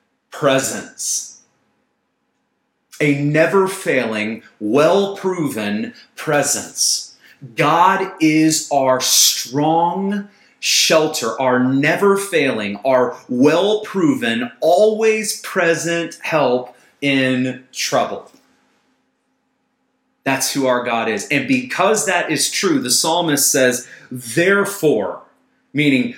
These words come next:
because of that, therefore, what does he say? "We, the people of God, therefore we will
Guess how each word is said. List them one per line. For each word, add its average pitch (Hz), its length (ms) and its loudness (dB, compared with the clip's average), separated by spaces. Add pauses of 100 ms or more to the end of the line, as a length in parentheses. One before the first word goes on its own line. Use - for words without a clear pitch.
(140)
because 170 800 0
of 165 640 -2
that, 123 460 -2
therefore, 160 840 0
what 156 140 2
does 156 100 -2
he 170 100 -8
say? 117 380 0 (140)
"We, 170 520 -2 (200)
the 127 160 0
people 202 720 -2
of 175 200 -6
God, 123 500 4 (200)
therefore 151 1000 2
we 127 720 -2 (120)
will 175 800 0